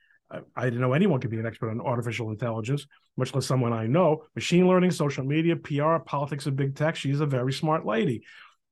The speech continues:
She's also found herself doing some undercover investigative journalism work that has actually caught the attention of his most, most royal majesty, Elon Musk.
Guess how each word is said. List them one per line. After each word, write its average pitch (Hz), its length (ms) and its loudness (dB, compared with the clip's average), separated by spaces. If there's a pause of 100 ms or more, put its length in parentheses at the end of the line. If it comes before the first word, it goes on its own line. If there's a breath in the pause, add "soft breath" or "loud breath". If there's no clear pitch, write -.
(220)
She's 160 180 0
also 196 380 2 (100)
found 143 320 2
herself 127 480 -2 (160)
doing 123 260 -2
some 117 460 -4 (140)
undercover 123 480 -2
investigative 117 580 -2
journalism 127 640 2
work 117 280 -4
that 139 140 0
has 127 140 -2
actually 139 360 -2
caught 123 200 -2
the 147 120 -2
attention 135 580 -4 (800 soft breath)
of 123 200 0
his 123 220 0
most, 127 320 0 (100)
most 135 380 0
royal 175 400 6
majesty, 160 760 2 (320)
Elon 170 340 2
Musk. 165 420 2